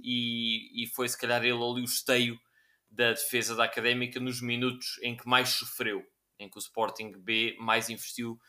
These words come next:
sobre a área da Académica. Mas, eh, o que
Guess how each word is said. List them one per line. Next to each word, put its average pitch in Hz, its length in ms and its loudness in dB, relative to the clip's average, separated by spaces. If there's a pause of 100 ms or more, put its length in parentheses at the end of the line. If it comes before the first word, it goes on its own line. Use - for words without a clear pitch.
(180)
sobre 117 640 0
a 110 120 6
área 113 460 4
da 113 120 4
Académica. 101 680 0
Mas, 156 500 4 (460)
eh, 131 480 8 (380)
o 135 160 -2
que 127 640 4